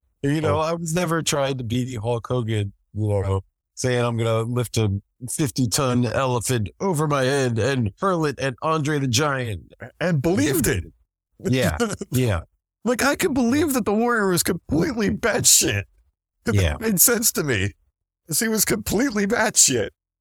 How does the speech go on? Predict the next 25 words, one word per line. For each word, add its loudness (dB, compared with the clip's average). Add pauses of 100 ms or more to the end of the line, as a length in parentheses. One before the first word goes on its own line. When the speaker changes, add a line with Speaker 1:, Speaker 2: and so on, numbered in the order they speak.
(260)
Speaker 1:
Yeah. 2 (180)
This 2
has 0
to 0
be 0 (760)
one 0
of 0
the 0 (100)
longest 0
Deus 0
promos 0 (520)
Speaker 2:
Right. 0
Speaker 1:
that 0
we 6
have 4
seen. 2 (220)
Like, 0
they 0
are 0
up -2
here 0
for -4
a 0
good 2
three, 0